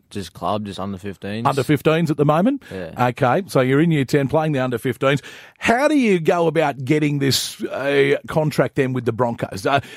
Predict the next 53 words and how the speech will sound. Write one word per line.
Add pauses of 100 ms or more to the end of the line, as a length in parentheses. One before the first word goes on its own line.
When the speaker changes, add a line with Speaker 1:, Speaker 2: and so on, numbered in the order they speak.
Speaker 2:
is
it
the,
like
the
old
days
where,
you
know,
uh,
Wayne
and
Cyril
would
come
up
and
they'd
look
at, (100)
uh,
players
like
Shane
Webke
and
Steve
Price
and
decide
which
one
they're (240)
gonna
pick? (140)
Or
is
it
through
carnivals
that
you
play,
uh,
so
forth?
How,
how
do
you
get
the